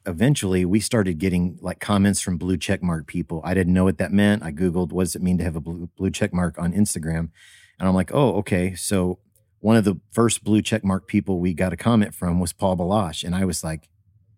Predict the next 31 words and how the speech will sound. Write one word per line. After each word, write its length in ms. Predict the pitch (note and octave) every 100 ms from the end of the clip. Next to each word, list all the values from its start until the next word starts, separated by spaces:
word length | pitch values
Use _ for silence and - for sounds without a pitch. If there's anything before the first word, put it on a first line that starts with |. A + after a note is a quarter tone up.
| _ _ _ _ _ _
"Pardon 280 | E2 B2 F#3
me? 200 | A3 F#3+
Like, 140 | F2 E2
does 200 | F#2+ - -
Paul 220 | - C3+
Balash 400 | - D2 B2 -
follow 280 | - D#2 A#2
this 200 | - F#2+
account? 340 | D#2 G#2+ A2 -
He's, 180 | C3
like, 120 | G#2+ G2+
my 160 | F2
worship 400 | F2 G#2 G2 F#2+
leading 220 | G2 F2
hero. 640 | D#2+ A2 A#2+ F2+ D2 C2 - - - -
Okay, 300 | F#2 - A2
does 240 | E2+ F#2+ -
he?" 80 |
F-, 140 | B2 -
and 140 | F#2
he 100 | E2
did. 340 | F2+ G#2 D#3 -
And 140 | E2
I 80 | E2
was 160 | F2 -
like, 180 | D#2+ -
"Okay, 320 | G2+ - D#2+
this 240 | D2+ F#2+ F#2
is 160 | D#2+
getting 300 | D#2+ - E2+
real." 400 | E2+ E2+ D#2 D#2+